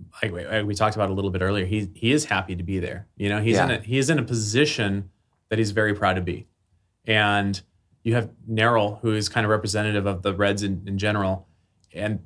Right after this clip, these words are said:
Speaker 1: you know, they're very weathered and just beat up over time. You know, it talks about his labored blinks and,
Speaker 2: Mm-hmm.
Speaker 1: and things that, you know, Brown just kind of gives you to make you understand, like, like, these guys have, have just been beat down, you
Speaker 2: Yeah.
Speaker 1: know? And, and if there's, is dissent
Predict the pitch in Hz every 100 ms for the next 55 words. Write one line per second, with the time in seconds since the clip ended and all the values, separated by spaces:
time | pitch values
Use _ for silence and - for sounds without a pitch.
0 | 107 123 123 113 135 151 95 104 131 107
1 | 92 90 95 104 - 110 113 104 104 110
2 | 98 90 - 87 73 95 92 98 98 101
3 | - 113 110 113 107 101 104 92 95 101
4 | 107 104 95 92 98 85 - - - 113
5 | 98 98 98 95 110 117 110 104 90 90
6 | 98 95 98 104 101 104 110 104 - 110
7 | 101 95 - - 107 113 113 107 101 90
8 | 90 98 87 - - - 107 107 104 90
9 | 90 - 120 113 101 95 - _ - _
10 | _ _ 110 98 123 127 143 123 107 98
11 | 98 104 98 95 92 98 78 98 113 87
12 | 85 _ - 104 107 104 113 107 113 117
13 | 117 113 - 143 175 113 110 - 147 120
14 | -